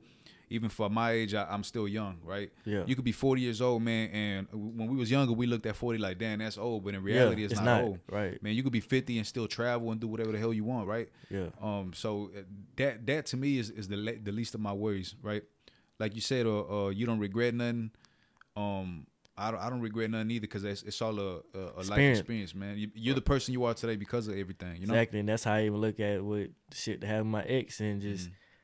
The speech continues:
Speaker 2: the baby situation. It actually pushed me to, um, 'cause I was more focused. It pushed me to a different mindset of having to focus on getting prepared for a family.
Speaker 1: Mm-hmm.
Speaker 2: So I know what it take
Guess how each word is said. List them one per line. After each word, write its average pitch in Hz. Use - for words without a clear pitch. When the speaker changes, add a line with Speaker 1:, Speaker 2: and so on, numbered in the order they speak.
Speaker 2:
the -
baby 120
situation. 104
It 104
actually 127
pushed 127
me 120
to, 110
um, 110
'cause 113
I 117
was 110
more 110
focused. 113
It -
pushed 165
me 160
to 147
a 123
different 123
mindset 127
of 107
having 120
to 107
focus 120
on 104
getting 113
prepared -
for 107
a 90
family. 127
Speaker 1:
Mm-hmm. 90
Speaker 2:
So 120
I 120
know 131
what 123
it 110
take 127